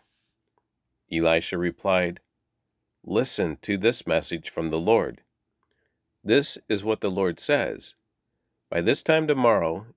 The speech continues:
in the markets of Samaria, six quarts of choice flour will cost only one piece of silver,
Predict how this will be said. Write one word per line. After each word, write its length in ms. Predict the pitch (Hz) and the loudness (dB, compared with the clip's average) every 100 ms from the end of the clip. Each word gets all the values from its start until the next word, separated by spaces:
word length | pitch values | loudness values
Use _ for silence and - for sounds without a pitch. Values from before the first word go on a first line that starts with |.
| _ - | _ 0
in 160 | 98 | 0
the 80 | 90 | 2
markets 580 | 85 104 127 - - - - | 2 0 0 -4 -8 -10 -8
of 120 | 104 | -6
Samaria, 520 | - 95 90 82 85 - _ _ _ | -4 0 0 0 -2 -8 _ _ _
six 320 | - 208 - | -8 -6 -8
quarts 520 | - 127 92 - - - | -2 2 2 0 -10 -8
of 140 | 98 82 | -6 -4
choice 340 | - 104 90 | 0 0 0
flour 420 | - 82 85 117 | -4 0 0 -2
will 200 | - 90 | -4 -8
cost 480 | - 107 95 98 - _ _ _ - | 0 2 4 2 -8 _ _ _ -4
only 280 | 120 123 110 | -2 -2 -2
one 280 | 104 151 | 0 0
piece 380 | 175 139 110 - | -2 -6 -6 -6
of 100 | 98 | -8
silver, 480 | - 69 67 65 | -4 -4 -2 -6